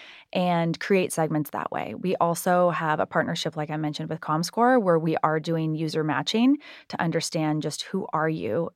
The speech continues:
from an identity standpoint. Um, and then, you know, I'd say at the show level,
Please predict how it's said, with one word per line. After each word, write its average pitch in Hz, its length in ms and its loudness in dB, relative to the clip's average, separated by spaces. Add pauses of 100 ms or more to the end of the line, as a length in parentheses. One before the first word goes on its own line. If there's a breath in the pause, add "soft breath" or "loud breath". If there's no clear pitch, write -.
from 165 160 -2
an 156 80 0
identity 151 440 -2
standpoint. 220 640 0 (520 loud breath)
Um, 160 540 2
and 180 220 2
then, 160 540 2 (100)
you 175 140 -2
know, 160 180 0
I'd 160 220 -2
say 160 220 2
at 151 120 -2
the 160 80 -2
show 185 360 4
level, 175 600 4